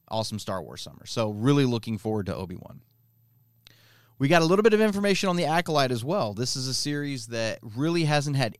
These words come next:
anything dropped on it whatsoever other than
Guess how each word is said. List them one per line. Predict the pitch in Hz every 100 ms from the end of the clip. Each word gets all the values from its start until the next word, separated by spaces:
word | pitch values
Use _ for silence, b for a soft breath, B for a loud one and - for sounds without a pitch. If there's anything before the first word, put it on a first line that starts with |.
| -
anything | 214 233 180 185 143
dropped | 135 143 -
on | 120
it | 101
whatsoever | 120 110 120 110 107 101 98
other | 117 117 110
than | 98 101 101